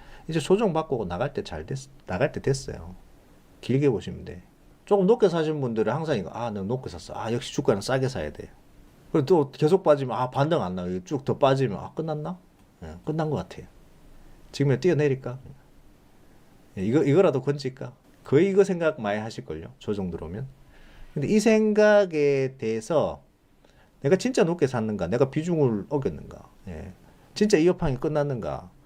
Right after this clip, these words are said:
생각을 자꾸 해봐야죠. 한참 안 봐야 돼요. 시세 많이 나면. 오 년 동안 안 봐도 되는데 보고 있으니까 지루하죠. 참 사람이 간사해서 봐, 왜 안 나온다, 안 나온다 했는데 이렇게 쭉 이렇게 밀고 올라와 봐봐. 이렇게.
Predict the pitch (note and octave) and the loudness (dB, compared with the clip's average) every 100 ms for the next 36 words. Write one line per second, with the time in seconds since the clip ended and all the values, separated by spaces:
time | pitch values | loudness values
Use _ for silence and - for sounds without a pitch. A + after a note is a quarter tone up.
0 | _ _ _ - F3 E3 A#2+ G2 B2 C#3 | _ _ _ -10 -2 0 0 -2 -2 -2
1 | C3+ F2+ - - F#2 - - - - - | -2 -4 -10 -12 -16 -20 -20 -20 -20 -20
2 | _ _ - - A4+ - G4+ D3 A2+ A#2+ | _ _ -8 -4 -2 0 2 2 4 2
3 | B2 G2 G3 F3 F#2 D#2+ F#2 E2+ D2+ D2 | 2 0 0 0 -2 -2 -4 -6 -8 -10
4 | C#2+ D2 - _ - - - C3+ G#3+ A#3 | -12 -14 -20 _ -20 -20 -4 2 2 4
5 | C3+ F#2+ D#3+ G#3+ B2+ G#2+ D3 C3+ D3+ C#3 | 2 4 4 4 0 -2 -2 -2 0 -2
6 | G#2+ A2 F2+ - - G2+ B2+ C#2 D#2 - | -4 -8 -10 -12 -6 -4 -4 -8 -14 -18
7 | _ _ - _ - F3+ - A3+ A3 C#3+ | _ _ -20 _ -6 -2 0 2 2 2
8 | F3+ G3 D3 E3 F2 - - - - D#3+ | 2 2 2 -2 -4 -10 -20 -10 0 2
9 | F#3 A2+ D3 G3+ A#3 G#3 C#3+ D3+ F#3+ G3+ | 4 2 2 2 4 4 4 2 0 2
10 | E3 E3 D#3 D#3 D#3 C#3 - A3 A3 G#3 | -2 -2 -2 -2 -2 -6 -4 0 2 0
11 | G3+ G#2+ B2+ E3 E3+ G3 F#3+ F2+ D2 C#2+ | 0 0 2 2 4 4 4 2 -2 -8
12 | - D2 D2 - | -10 -12 -18 -16